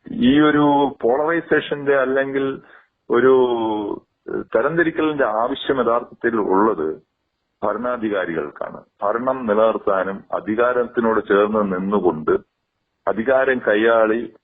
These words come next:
മറ്റു ചില നേട്ടങ്ങൾക്ക് വേണ്ടി നിൽക്കുന്നവർക്കാണ്. നമുക്കിപ്പോ തന്നെ അറിയാം, നമ്മുടെ രാ-, ലോകം ഒരുപാട് പുരോഗമിച്ചു.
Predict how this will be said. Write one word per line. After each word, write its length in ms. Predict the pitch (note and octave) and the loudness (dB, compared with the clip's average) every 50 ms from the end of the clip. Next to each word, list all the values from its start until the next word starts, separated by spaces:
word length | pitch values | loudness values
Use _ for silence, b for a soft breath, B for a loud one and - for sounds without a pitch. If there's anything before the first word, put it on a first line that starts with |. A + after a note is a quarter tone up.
| _ - | _ -6
മറ്റു 220 | B2+ C3+ - - | -6 -4 -2 -2
ചില 180 | D#3+ D#3 D3 C#3+ | 0 2 0 0
നേട്ടങ്ങൾക്ക് 600 | C3+ C3 B2 A#2+ - B2+ B2 B2 B2 A#2+ A2 B2 | 0 0 -2 0 0 -2 -2 -2 -2 -2 -2 0
വേണ്ടി 440 | A2+ A2 A2 G#2+ G#2+ A2+ A2 A2+ A2+ - _ _ G#2 | 0 0 0 0 0 -2 -2 -2 -4 -8 _ _ -8
നിൽക്കുന്നവർക്കാണ്. 1000 | G#2 G#2 G#2 G#2+ - A#2+ A#2+ A2+ G#2 F#2+ F#2 - - D#2 C#2+ - - - _ E2 | -6 -6 -6 -2 -2 -2 0 0 0 0 -2 -4 -4 -6 -6 -6 -10 -12 _ -10
നമുക്കിപ്പോ 380 | E2+ F#2+ G2 G2 G#2 G2+ A2+ A2+ A#2 | -8 -8 -6 -6 -2 -2 -2 -2 -2
തന്നെ 140 | A2+ A#2 A#2 | -2 0 -2
അറിയാം, 360 | A#2 A2+ A#2 A2+ A2+ G#2 - - _ _ _ _ _ _ _ _ - | 0 -2 -2 -2 -2 -2 -4 -6 _ _ _ _ _ _ _ _ -10
നമ്മുടെ 260 | F2 F#2+ G2 G2+ G#2 | -6 -2 0 0 2
രാ-, 380 | G2 G2 G2 F#2 F2+ - G2 F#2 | 2 0 0 -2 -4 -6 -4 0
ലോകം 360 | F#2+ G2 G2+ G#2 G#2+ A2 G#2+ A2+ | 4 4 4 4 2 0 -2 -4
ഒരുപാട് 380 | G2+ G2 G#2 G#2+ G#2+ G#2+ A2 | -2 0 0 0 0 0 0
പുരോഗമിച്ചു. 760 | G#2+ F#2+ G2 F#2+ G2+ G#2 G#2 G#2 G2+ F#2+ G2 - G2 F#2 - | -2 -4 -2 -2 0 0 -2 -2 -6 -8 -12 -12 -14 -14 -14